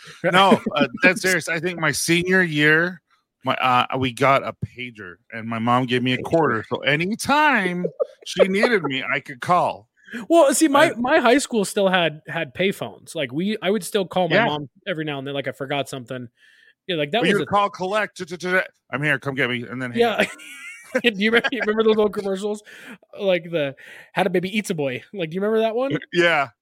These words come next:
Speaker 2: The guy that's just, like, trying to make a baby announcement without getting the collect call charges. But that's what I'm saying. But now, now you have, you have kids that are going through the whole high school experience,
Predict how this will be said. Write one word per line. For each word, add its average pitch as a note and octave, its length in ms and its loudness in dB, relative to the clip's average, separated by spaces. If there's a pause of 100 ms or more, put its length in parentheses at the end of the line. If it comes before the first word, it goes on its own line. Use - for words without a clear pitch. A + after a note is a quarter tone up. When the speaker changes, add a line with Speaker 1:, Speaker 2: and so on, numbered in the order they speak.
Speaker 2:
The A#3+ 140 -2
guy G3+ 240 -2
that's G3 160 -6
just, G3 160 -8
like, F3+ 160 -4
trying F#3+ 160 -4
to F#3 40 -6
make F#3 140 -4
a E3 40 -8
baby E3 240 -4
announcement E3 380 -10
without D3 220 -8
getting D3+ 200 -10
the D#3 60 -12
collect D3 280 -10
call D3 200 -8
charges. D#3 460 -10 (840)
But F#3+ 100 -4
that's A3+ 140 -6
what A3+ 60 -6
I'm G3 40 -10
saying. G3+ 200 -6
But D3+ 100 -12
now, G3+ 400 -4 (380)
now G3 160 -6
you A#3+ 200 -6
have, D#3+ 600 -10 (500)
you D3 160 -10
have D3 220 -10
kids E3+ 400 -8 (100)
that D3 140 -6
are C#3 100 -6
going D#3+ 280 -6
through E3 140 -12
the C#3 80 -8
whole F#3 200 -6
high F3+ 160 -6
school D3 240 -10
experience, C#3 560 -12